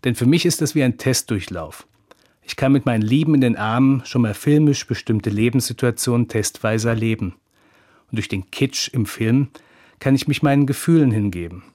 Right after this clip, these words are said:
Ich erlebe etwas in sicherer Umgebung und bereite mich innerlich schon etwas darauf vor. Ja, auch meine Kinder werden erwachsen werden und einmal das Haus verlassen. Und ich kann meinen Kindern meine Emotionen zeigen,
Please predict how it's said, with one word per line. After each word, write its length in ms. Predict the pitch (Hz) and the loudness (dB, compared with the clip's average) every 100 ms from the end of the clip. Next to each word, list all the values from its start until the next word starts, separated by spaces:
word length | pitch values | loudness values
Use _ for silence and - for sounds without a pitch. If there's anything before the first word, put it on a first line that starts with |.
| _ _ _ _ _ _ _ | _ _ _ _ _ _ _
Ich 80 | - | -2
erlebe 340 | 123 151 156 | 4 4 4
etwas 300 | 147 143 131 | 2 0 0
in 60 | 127 | 2
sicherer 360 | 156 - 127 | 0 2 2
Umgebung 600 | 123 110 139 151 151 151 - - - | 2 2 4 4 4 2 0 -16 -6
und 60 | |
bereite 380 | 131 120 127 131 | -2 0 0 2
mich 220 | 139 - | 0 2
innerlich 420 | 139 139 135 135 - | 2 4 4 0 -2
schon 200 | 139 135 | -2 -2
etwas 320 | 131 135 - | -2 -4 -4
darauf 240 | 139 139 | -2 -2
vor. 420 | - 123 101 95 - _ _ _ | -2 0 0 -2 -10 _ _ _
Ja, 400 | 110 107 120 131 - - _ - _ | -2 0 0 -2 -8 -20 _ -20 _
auch 160 | 127 139 | -2 2
meine 320 | 131 160 151 | 2 2 0
Kinder 340 | 143 131 113 | 2 4 4
werden 240 | 107 104 98 | 0 -2 -2
erwachsen 540 | 95 117 - 135 120 | -2 -2 -2 -2 0
werden 400 | 117 113 117 107 | 0 0 -2 -4
und 140 | 113 113 | -8 -4
einmal 240 | 117 131 | -2 -2
das 180 | 131 - | -2 -2
Haus 180 | 110 - | -4 -4
verlassen. 520 | 107 92 82 80 - _ _ _ _ _ - - | -6 -6 -8 -12 -18 _ _ _ _ _ -20 -4
Und 120 | 156 | -2
ich 100 | 143 | -2
kann 160 | - 151 | 0 2
meinen 240 | 147 147 | 4 2
Kindern 260 | 135 156 143 | 2 2 4
meine 200 | 131 127 | 2 2
Emotionen 580 | 127 131 - 160 170 147 | 2 2 0 2 4 2
zeigen, 480 | 117 107 113 123 | 0 0 0 -2